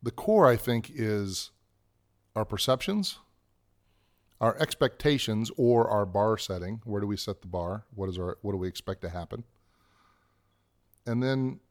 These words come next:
our physical well-being, such as diet and exercise. Now, those of you who have been listening for a while know I talk about diet and exercise a lot. I think they're really important.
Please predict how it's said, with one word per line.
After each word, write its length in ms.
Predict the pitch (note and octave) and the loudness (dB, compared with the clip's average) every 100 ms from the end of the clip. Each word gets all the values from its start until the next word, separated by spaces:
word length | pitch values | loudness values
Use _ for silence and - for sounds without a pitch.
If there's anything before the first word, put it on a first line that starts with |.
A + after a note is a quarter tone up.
| _ - | _ -8
our 80 | A2+ | -4
physical 380 | D3+ C3+ B2 | -2 -4 0
well-being, 560 | A2+ A#2 G#2 B2+ A2+ F#2+ | 2 2 2 2 2 0
such 180 | G#2 G2 | -4 -6
as 100 | F#2 | -4
diet 320 | F#2+ G#2 G2 | 0 0 0
and 80 | G2 | -4
exercise. 640 | F#2+ - - - - - - _ _ _ _ _ _ _ _ _ _ _ _ _ _ _ _ _ _ _ _ _ | -8 -8 -10 -10 -12 -18 -20 _ _ _ _ _ _ _ _ _ _ _ _ _ _ _ _ _ _ _ _ _
Now, 60 | G#2+ | -2
those 200 | B2 B2 | 0 0
of 80 | A2+ | 0
you 220 | C3 C#3 | 0 0
who 160 | A#2+ G#2+ | 2 0
have 160 | E2+ | -2
been 160 | A2 G#2+ | -2 -2
listening 280 | A2 A2+ G2+ | -2 -2 -2
for 100 | G#2 | 2
a 20 | |
while 200 | G2+ G#2+ | 2 2
know 140 | G#2 | 2
I 60 | G2+ | 0
talk 220 | G#2+ G2+ | -2 -4
about 260 | G2 F#2 G#2 | -4 -8 -6
diet 220 | G2+ G2 | -8 -6
and 80 | G2+ | -8
exercise 480 | - - G#2+ G2 | -12 -10 -6 -6
a 40 | F2+ | -6
lot. 420 | F#2+ A2 A2 - _ _ _ _ _ _ | -4 -2 -4 -6 _ _ _ _ _ _
I 80 | G2 | -12
think 240 | - G#2 | -8 -8
they're 80 | G#2 | -6
really 200 | G2+ G2 | -6 -4
important. 500 | F2+ - A#2 G#2 G#2 | -6 -6 -6 -4 -8